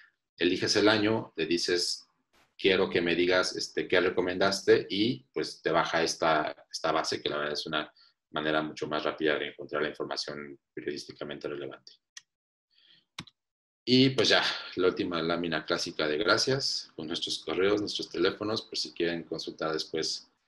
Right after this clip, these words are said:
lunas y, dudas, perdón, y también para que, eh, si quieren las bases de datos y, y toda la información que, que,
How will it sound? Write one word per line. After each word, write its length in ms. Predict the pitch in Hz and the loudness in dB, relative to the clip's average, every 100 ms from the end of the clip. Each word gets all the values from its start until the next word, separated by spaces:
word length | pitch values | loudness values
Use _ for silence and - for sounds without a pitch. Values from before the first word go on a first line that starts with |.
| _ _ - | _ _ -4
lunas 380 | 98 110 113 90 | 0 0 0 -4
y, 120 | - | -12
dudas, 480 | - 80 95 104 104 | -14 -4 4 4 4
perdón, 380 | - 92 120 131 | 2 0 0 -4
y 120 | - | -10
también 280 | - 78 82 | -8 -6 -6
para 220 | 85 76 | -6 -8
que, 240 | - 76 - - _ - | -8 -10 -12 -20 _ -16
eh, 520 | - - - - - | -10 -8 -8 -10 -14
si 200 | - - | -10 -8
quieren 420 | 87 87 85 82 80 | 0 2 2 -2 0
las 220 | 78 - | 0 0
bases 260 | 80 - | -4 -2
de 80 | 80 | 0
datos 400 | 92 107 87 76 | 2 2 0 -4
y, 220 | 80 78 - | -6 -10 -12
y 220 | 78 76 | -18 -6
toda 160 | 87 | -4
la 60 | 82 | -4
información 440 | 82 80 78 85 | -8 -12 -10 -10
que, 240 | 78 82 - _ _ _ _ _ _ _ _ | -4 -4 -4 _ _ _ _ _ _ _ _
que, 600 | 82 76 76 73 76 | 0 2 2 0 -2